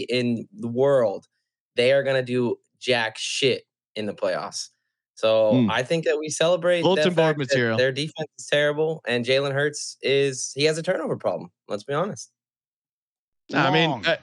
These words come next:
Speaker 2: I, I,
Speaker 3: cocks.
Speaker 2: I agree he has had issues with turnovers, but,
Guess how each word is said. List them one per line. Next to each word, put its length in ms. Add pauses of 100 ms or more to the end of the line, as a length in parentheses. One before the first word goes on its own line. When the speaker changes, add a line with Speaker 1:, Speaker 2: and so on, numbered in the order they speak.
(100)
Speaker 2:
I, 80
I, 260
Speaker 3:
cocks. 300
Speaker 2:
I 340
agree 480
he 200
has 360 (380)
had 220
issues 360
with 120
turnovers, 560
but, 360